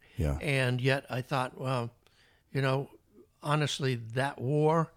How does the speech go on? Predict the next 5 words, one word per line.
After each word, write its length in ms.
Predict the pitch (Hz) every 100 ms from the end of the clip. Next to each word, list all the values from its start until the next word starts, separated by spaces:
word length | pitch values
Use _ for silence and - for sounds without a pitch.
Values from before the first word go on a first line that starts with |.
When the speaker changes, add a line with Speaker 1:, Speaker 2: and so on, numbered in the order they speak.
| _ _ _ _
Speaker 2:
was 360 | 160 135 131 120
ill-conceived 800 | 156 151 139 135 117 - 135 131
to 60 | -
begin 420 | 131 147 143 123
with. 260 | 113 123